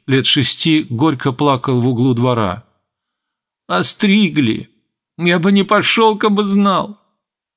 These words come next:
Монастырский цирюльник стриг в скобку всех новобранцев, поступавших в священное воинство. «Лука, Лука!»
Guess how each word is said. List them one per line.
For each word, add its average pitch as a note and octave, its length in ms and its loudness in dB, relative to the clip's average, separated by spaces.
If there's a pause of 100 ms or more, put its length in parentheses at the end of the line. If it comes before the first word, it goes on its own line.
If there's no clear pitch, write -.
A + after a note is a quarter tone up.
(540)
Монастырский C3+ 680 0
цирюльник D3+ 580 2
стриг - 320 -4
в - 60 -4
скобку D3 520 -2
всех D3 320 -2
новобранцев, C3 760 0
поступавших B2+ 680 -2
в - 40 -6
священное A2 640 0
воинство. F#2 640 -6 (1080)
«Лука, F#3 680 0 (280)
Лука!» G3+ 760 0